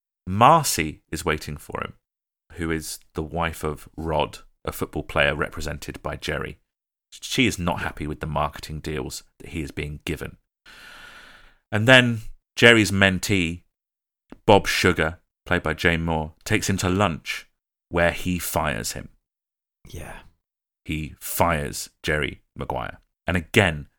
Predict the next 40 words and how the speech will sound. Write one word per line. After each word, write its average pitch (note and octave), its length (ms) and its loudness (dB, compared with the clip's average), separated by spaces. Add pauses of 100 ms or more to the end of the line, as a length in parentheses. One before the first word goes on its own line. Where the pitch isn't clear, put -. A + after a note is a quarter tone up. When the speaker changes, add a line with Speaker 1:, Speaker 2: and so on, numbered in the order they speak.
Speaker 1:
that F#2 160 4
little G#2+ 560 4
period G#2 420 2
of F2 120 -2
realization F#2+ 640 2
is F2+ 80 -4
such - 360 2
a F#3 60 0
good, - 380 2 (440)
kind B2+ 320 4
of F#3 80 2
subtle D3 360 4
performance F#2 600 0
from G2 180 -6
Cruise, - 560 -4 (380)
where G2 200 6
again A2 320 4
he's A2+ 160 -2
smiling A2 680 4
and G#2+ 100 0
then G#2 80 2
he G#2+ 140 -2
realizes A2 800 6
what's A2 180 -4
happening. G#2+ 260 -2
He's A2 120 -2
like, G#2+ 140 -2
"Oh, F#2+ 140 4
you F#2 160 -2
took - 180 -6
me G2 100 -4
to A#2 140 -2
a G#2+ 60 2
restaurant G#2 400 -2
so E2+ 120 -4
I D#2 40 -2
wouldn't D#2+ 240 -6
make F2+ 160 -8
a G#2+ 40 -6
scene." F#2+ 500 0